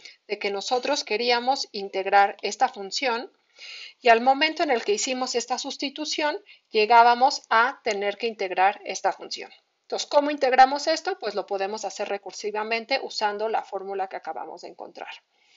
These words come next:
Bien, por otro lado, y ya para terminar, eh, este video,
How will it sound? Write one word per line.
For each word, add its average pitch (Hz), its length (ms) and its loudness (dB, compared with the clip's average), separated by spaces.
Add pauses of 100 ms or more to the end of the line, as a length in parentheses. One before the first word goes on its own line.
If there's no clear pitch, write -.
(220)
Bien, 196 280 -6 (920)
por 240 160 8
otro 254 220 6
lado, 302 380 8
y 233 100 -4
ya 208 200 8
para 208 260 4
terminar, 202 580 -6 (560)
eh, - 320 -8
este 196 320 0
video, 285 500 0